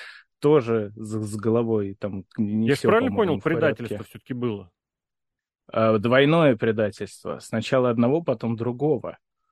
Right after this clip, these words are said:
Speaker 1: И в
Speaker 2: Ох,
Speaker 1: какой
Speaker 2: хорошо я это
Speaker 1: момент?
Speaker 2: не стал смотреть.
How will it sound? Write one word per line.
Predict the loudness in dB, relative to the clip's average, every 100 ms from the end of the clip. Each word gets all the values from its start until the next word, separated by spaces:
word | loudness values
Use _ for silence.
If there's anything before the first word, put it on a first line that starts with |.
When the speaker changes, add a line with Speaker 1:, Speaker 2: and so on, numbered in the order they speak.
| _ _ _ _ -12
Speaker 1:
И | -2 4 4
в |
Speaker 2:
Ох, | 4
Speaker 1:
какой | 0 0 0
Speaker 2:
хорошо | 2 2
я | 2 2
это | 0
Speaker 1:
момент? |
Speaker 2:
не | -2
стал | -4 -6 -8
смотреть. | -8 -12 -10 -12 -12